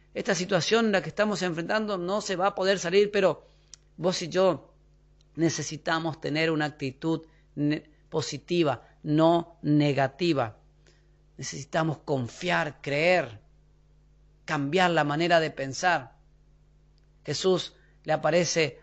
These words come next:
a un paralítico que estaba en un estanque esperando ser sanado. Hacía más de treinta años, y cuando Jesús se le aparece, le dice, "¿Querés ser sano?". Hasta parece una pregunta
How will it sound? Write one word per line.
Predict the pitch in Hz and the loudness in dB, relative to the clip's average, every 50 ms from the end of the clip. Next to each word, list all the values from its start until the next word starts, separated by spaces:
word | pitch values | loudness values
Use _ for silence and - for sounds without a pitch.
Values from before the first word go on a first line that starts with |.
| _ | _
a | - 160 | -2 0
un | 170 156 | 0 2
paralítico | 160 170 160 156 156 175 180 - - 165 147 160 151 143 | 4 4 4 6 4 2 0 -2 -4 -8 -6 -4 -6 -6
que | - - | -6 -12
estaba | 131 - - 180 175 175 165 151 - - - - _ - | -8 0 2 4 6 6 6 4 2 -4 -20 -20 _ -2
en | 165 | 0
un | 160 165 | 0 2
estanque | 151 135 - - - 180 180 180 180 175 156 139 - 147 139 120 - _ _ - | 0 -2 -4 -6 0 2 2 2 2 0 -2 -4 -4 -6 -6 -6 -8 _ _ -8
esperando | - 151 - - 165 156 165 175 180 170 170 | -8 -8 -6 -2 2 4 4 4 4 2 0
ser | - - 170 170 151 | 0 0 -2 -2 -2
sanado. | - - 147 147 165 175 180 175 165 143 - - - - - | -2 -4 -2 2 4 4 4 4 2 0 -4 -12 -20 -20 -12
Hacía | - 143 - - 180 185 180 170 | -10 -8 -6 0 2 4 4 4
más | 165 175 180 175 | 2 0 0 0
de | - 170 160 | 0 -4 -4
treinta | - 175 170 180 175 160 - 170 165 | -2 0 0 0 0 0 0 -2 -2
años, | 175 180 170 160 151 151 | 0 -2 -4 -4 -6 -6
y | 151 | -6
cuando | - 160 160 160 156 | -4 -4 -4 -4 -6
Jesús | 160 156 139 - - 196 185 185 | -6 -8 -10 -6 -6 -6 -6 -4
se | 185 | -2
le | 165 | -2
aparece, | 165 160 - 151 170 180 170 - 170 | -2 -2 -2 -4 -6 -6 -6 -6 -6
le | 151 | -6
dice, | 165 170 160 180 180 - - - - _ _ _ _ _ - | -6 -4 -4 -4 -4 -6 -6 -14 -20 _ _ _ _ _ -2
"¿Querés | - 175 165 175 196 220 226 - - - _ _ _ | 0 2 4 6 4 4 2 -2 -6 -14 _ _ _
ser | - - - 165 151 143 | -12 -4 2 2 2 2
sano?". | 135 - - 160 160 170 202 233 - 294 - _ _ _ _ _ _ _ _ _ _ - - 160 - - _ _ _ _ _ _ _ - | 2 0 2 4 4 4 4 0 -2 -4 -10 _ _ _ _ _ _ _ _ _ _ -14 -12 -12 -12 -14 _ _ _ _ _ _ _ -6
Hasta | - 190 - 214 208 | -4 2 2 2 4
parece | - 185 208 208 - 220 | 6 4 4 6 4 4
una | 220 208 202 - | 4 4 2 2
pregunta | - 175 175 175 208 214 202 - 202 180 165 143 - - - | 4 4 4 4 4 4 4 4 4 4 4 4 0 -4 -16